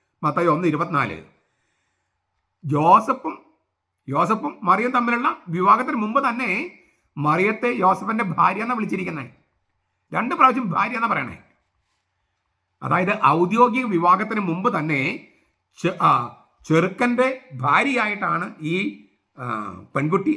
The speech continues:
അറിയപ്പെടുന്നത്. അതായത് വി-, ആ, ഉടമ്പടി കൈമാറ്റം കഴിഞ്ഞാൽ. ഇനി ഈ ഉടമ്പടി കൈമാറ്റം കഴിഞ്ഞ് ഒരു കൊല്ലം കഴിഞ്ഞിട്ടാണ്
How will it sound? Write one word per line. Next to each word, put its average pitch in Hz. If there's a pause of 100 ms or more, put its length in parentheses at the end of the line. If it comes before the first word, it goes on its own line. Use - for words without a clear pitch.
അറിയപ്പെടുന്നത്. 131 (400)
അതായത് 131 (340)
വി-, 139
ആ, 127 (100)
ഉടമ്പടി 156
കൈമാറ്റം 160
കഴിഞ്ഞാൽ. 113 (880)
ഇനി 180 (760)
ഈ 135 (220)
ഉടമ്പടി 170
കൈമാറ്റം 220
കഴിഞ്ഞ് 214
ഒരു 202
കൊല്ലം 220
കഴിഞ്ഞിട്ടാണ് 208